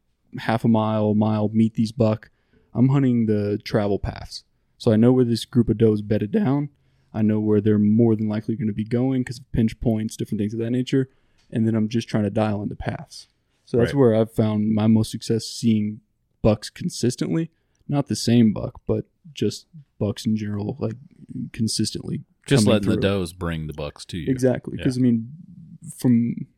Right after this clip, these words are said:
Speaker 1: my experience and what I've heard, like, buck, especially on public land, they're gonna be,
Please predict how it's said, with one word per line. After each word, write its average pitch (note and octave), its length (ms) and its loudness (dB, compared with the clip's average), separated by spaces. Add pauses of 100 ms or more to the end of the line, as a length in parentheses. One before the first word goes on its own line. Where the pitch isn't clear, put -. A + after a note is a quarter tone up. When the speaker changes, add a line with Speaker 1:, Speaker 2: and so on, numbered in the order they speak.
(120)
Speaker 1:
my B2+ 220 0
experience B2 300 0
and G#2+ 100 -2
what G#2+ 100 -2
I've G2+ 160 -4
heard, A#2 240 -4
like, F#2+ 160 -6 (1120)
buck, A2+ 400 -2
especially A#2 420 0
on G#2 160 0 (180)
public G#2+ 360 -2
land, A2+ 360 0
they're G#2+ 80 -2
gonna A2+ 220 0
be, A2 420 -2